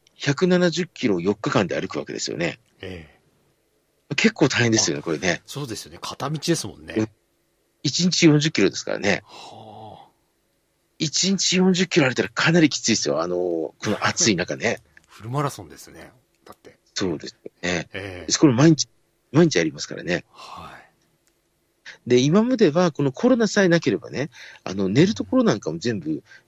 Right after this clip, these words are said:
Speaker 1: 廟とかお寺の、こう、軒下とかを貸してくれるんですよ。
Speaker 2: はい。
Speaker 1: で、そういうところで、あのー、みんな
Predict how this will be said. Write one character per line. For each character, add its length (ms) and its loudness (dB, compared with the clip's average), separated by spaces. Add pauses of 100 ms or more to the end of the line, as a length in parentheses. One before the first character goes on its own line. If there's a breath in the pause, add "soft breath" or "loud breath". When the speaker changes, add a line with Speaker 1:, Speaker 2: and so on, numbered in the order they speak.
Speaker 1:
廟 260 4
と 120 -4
か 100 -8
お 80 -4
寺 260 4
の、 300 0 (160)
こ 120 -10
う、 20 -4
軒 280 -2
下 160 2
と 80 -2
か 80 0
を 60 -2
貸 200 -8
し 20 -18
て 100 -2
く 80 4
れ 60 2
る 120 2
ん 40 -4
で 80 -12
す 100 -8
よ。 120 -18
Speaker 2:
は 260 -16
い。 220 -20 (1000)
Speaker 1:
で、 60 -2
そ 140 2
う 20 6
い 40 6
う 20 0
と 80 0
こ 100 0
ろ 80 4
で、 200 4 (240 loud breath)
あ 120 -8
の 100 -6
ー、 600 -12
み 140 0
ん 40 2
な 240 2